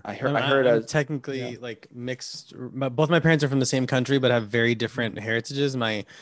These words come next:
Speaker 2: um,
Speaker 1: Mm-hmm.
Speaker 2: dad has a European background. His whole family's pale with green eyes, and my mom is more
Speaker 1: Mm.
Speaker 2: indigenous, so they're a bit more darker skinned, uh, with the jet black hair and the brown eyes, you know.
Speaker 1: Yeah.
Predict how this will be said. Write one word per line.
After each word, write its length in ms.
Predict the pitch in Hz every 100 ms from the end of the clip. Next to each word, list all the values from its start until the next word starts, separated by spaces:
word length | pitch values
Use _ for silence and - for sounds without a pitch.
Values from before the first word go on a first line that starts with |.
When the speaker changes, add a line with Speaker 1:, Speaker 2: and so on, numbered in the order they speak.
| - - - _
Speaker 2:
um, 380 | 113 110 104 101
Speaker 1:
Mm-hmm. 140 | -
Speaker 2:
dad 320 | 107 113 117 107
has 200 | 120 110
a 40 |
European 440 | 107 104 139 147 131
background. 640 | 131 123 123 117 113 110
His 140 | 107 -
whole 180 | 117
family's 380 | 110 120 113 101
pale 380 | - 147 147 135
with 120 | 113
green 180 | 117 117
eyes, 360 | 127 131 127 117
and 100 | 110
my 100 | 107
mom 280 | 110 113 127
is 120 | 127
more 140 | 113
Speaker 1:
Mm. 40 | 104
Speaker 2:
indigenous, 480 | 120 143 143 139 -
so 240 | - 113
they're 280 | 110 107 107
a 40 |
bit 260 | 104 - -
more 420 | 110 107 104 104 _ - - - _
darker 280 | 143 131 127
skinned, 480 | - 127 120 117 107 107
uh, 240 | 110 104 101
with 120 | 107
the 60 | -
jet 240 | 120 101
black 200 | 101 -
hair 160 | 123 113
and 100 | 110
the 40 |
brown 220 | 101 98 113
eyes, 400 | 135 127 113 113
you 80 |
know. 140 | 104 92
Speaker 1:
Yeah. 240 | 113 107